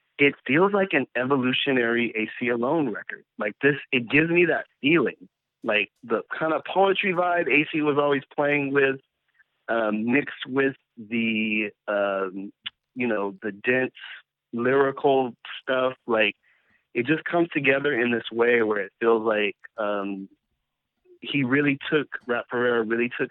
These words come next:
the torch from what the Fellowship was doing, what A C Alone, um, on his solo records was, was doing, and kind of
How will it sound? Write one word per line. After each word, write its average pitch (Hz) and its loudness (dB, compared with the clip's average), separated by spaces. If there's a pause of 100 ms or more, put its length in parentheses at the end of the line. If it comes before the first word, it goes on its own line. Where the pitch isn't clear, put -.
the 107 -2 (160)
torch 143 0 (1200)
from 110 0 (360)
what 113 -2
the 110 -2
Fellowship 113 -2
was 104 -8
doing, 107 -4
what 107 -4
A 107 -4 (120)
C 110 -4
Alone, 104 -2 (140)
um, 98 -8
on 104 -6
his 101 -14
solo 113 2
records 104 -6
was, 101 -14 (120)
was 107 -4
doing, 104 -2 (600)
and 107 -2 (560)
kind 127 -4
of 117 -4